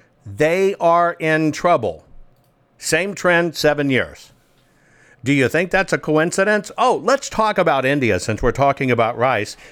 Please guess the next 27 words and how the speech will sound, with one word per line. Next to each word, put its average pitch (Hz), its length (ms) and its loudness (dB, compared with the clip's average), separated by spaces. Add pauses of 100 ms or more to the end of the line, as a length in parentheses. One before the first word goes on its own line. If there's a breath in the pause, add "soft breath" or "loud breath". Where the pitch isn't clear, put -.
(100 loud breath)
My 190 180 0
job's 202 360 0
to 170 100 0
make 185 220 0
you 190 80 2
the 165 100 2
smartest 185 420 0
patriot 170 360 -2
in 147 60 -8
the 143 60 0
room. 156 280 0 (420 soft breath)
I 170 80 0
can't 185 300 -4
force 175 320 -4
you 104 280 -2
anything. 131 380 0
I 123 80 0
can 156 120 -8
just - 160 -12 (220)
tell 127 120 0
you 135 100 0
where 139 80 2
to 131 80 -4
look 156 220 0
and 120 100 -2
you 135 80 2
can 101 240 -4